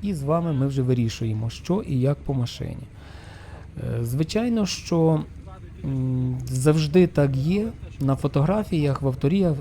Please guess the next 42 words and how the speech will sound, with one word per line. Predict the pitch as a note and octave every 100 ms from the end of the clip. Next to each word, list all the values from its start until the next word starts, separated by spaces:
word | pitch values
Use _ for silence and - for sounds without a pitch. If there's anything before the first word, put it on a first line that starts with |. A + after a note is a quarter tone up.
| -
усі | C3 B2 F3+ G3+
автомобілі | D#3+ - A#2+ A#2+ D3+ C#3+
хороші. | B2 B2 A#2 A2 - - - - - - - - - - -
Дзвониш | A#2 B2 F3+ G#3 F3
до | D#3+
продавця, | D#3+ D#3 D3+ C#3+ - E3 F#3+ - - - -
продавець | C3 C3 D#3+ E3
завжди | C#3 C3 B2+ E3+
скаже, | - D#3+ D3+
що | C#3+
автомобіль | C3 C3 B2 B2 D3+ D3
хороший. | C#3 C3+ A2+ - A#2+
Ви | A#2+
знаєте, | B2+ E3+ E3+ C3
я | C3+
з |
досвіду | B2+ D3 - B2+ A#2+
скажу, | - A#2+ B2+ G3 G#3 - - -
у |
мене | B2 D#3
не | D3+
було | C#3 C#3 C3
такого, | - - F3
що | D#3 C#3+
я | C3+
до | C#3 C3
когось | C#3 C3 B2+
дзвонив, | B2+ D#3+ F3
а |
продавець | C#3 B2+ C3+ C3+
до | C3
мене | C3 B2+
сказав: | A#2+ B2+ C3+
«Ви | C#3
знаєте, | E3+ G3+ F#3 - C3 - - -
я | B2+ F3+
то | F#3
її | F3+ F3
продаю, | E3+ E3 G3 G3+
але | D3
вона | D3
погана. | - A2 A2+ G#2+